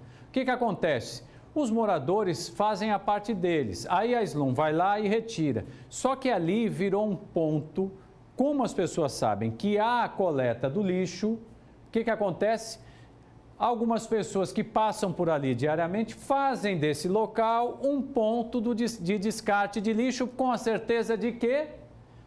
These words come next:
a slum vai lá recolher o lixo. O cidadão aí, o nosso querido Capitão América, foi, jogou o lixo e também, coitado, né? Não tem nem o que falar, não dava nem pra ele pegar a ca-, a caixa de ovo aí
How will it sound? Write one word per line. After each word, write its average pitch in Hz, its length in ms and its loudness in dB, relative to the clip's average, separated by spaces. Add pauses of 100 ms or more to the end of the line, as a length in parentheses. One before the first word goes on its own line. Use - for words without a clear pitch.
(120)
a 208 200 2
slum 196 320 -2
vai 208 200 2
lá 170 400 2 (160)
recolher 180 480 2
o 208 60 2
lixo. 151 360 -2 (300)
O 240 140 0
cidadão 165 560 0
aí, 147 260 2
o 127 180 0
nosso 135 240 -2
querido 135 300 0
Capitão 127 400 0
América, 127 540 0 (240)
foi, 233 600 0 (440)
jogou 180 640 2
o 233 100 0
lixo 202 560 0 (240)
e 202 120 -2
também, 143 320 2
coitado, 107 560 0
né? 113 160 2
Não 123 120 0
tem 127 160 -2
nem 147 140 0
o 151 60 -4
que - 100 -10
falar, 120 300 0
não 110 120 -4
dava 123 240 0
nem 143 120 0
pra - 100 -2
ele 156 80 -2
pegar 131 340 0
a 110 60 0
ca-, 117 440 0
a - 20 -6
caixa 120 420 -2
de 110 160 -2
ovo 110 320 0
aí 127 320 0